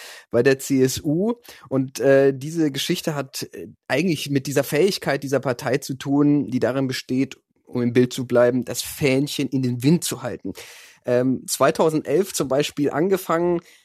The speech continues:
die Reaktorkatastrophe in Fukushima passierte und sofort in der nächsten Rede im Landtag hat Horst Seehofer, damals Ministerpräsident, gesagt,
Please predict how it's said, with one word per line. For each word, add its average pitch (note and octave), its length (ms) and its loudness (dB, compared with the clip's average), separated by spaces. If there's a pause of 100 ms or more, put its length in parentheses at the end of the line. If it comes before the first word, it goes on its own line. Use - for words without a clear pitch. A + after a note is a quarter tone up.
(160)
die C#3+ 100 0
Reaktorkatastrophe D3+ 1200 -2
in C3+ 100 2
Fukushima D3+ 760 -4
passierte F#3 680 0
und C#3+ 160 0
sofort A3+ 600 -2
in F#3 100 2
der F3 120 6
nächsten F3+ 440 0
Rede F3 280 0
im D3 120 2
Landtag F#3 640 -4
hat D#3 160 -6
Horst D#3+ 300 -2
Seehofer, F3 440 0
damals C#3 360 0
Ministerpräsident, C3+ 760 -2
gesagt, C3 360 0